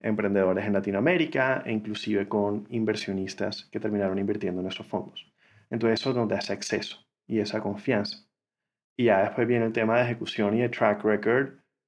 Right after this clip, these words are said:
Nosotros hicimos dos cosas. Uno, pues ya tanto mis socios como yo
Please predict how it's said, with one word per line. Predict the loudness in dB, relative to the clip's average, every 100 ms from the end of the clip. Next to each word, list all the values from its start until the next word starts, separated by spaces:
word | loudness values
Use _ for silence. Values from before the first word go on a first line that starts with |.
| _
Nosotros | -8 -4 0 0
hicimos | 2 0
dos | 0 2
cosas. | 2 4 2 -4 -6
Uno, | -2 0 -2 -6 -12
pues | -6 0
ya | 4 6 4 2 -4 _ _ _ _ _
tanto | -2 0
mis | 0 2
socios | 0 -2 -2
como | 0 4
yo | 4 4 2 -10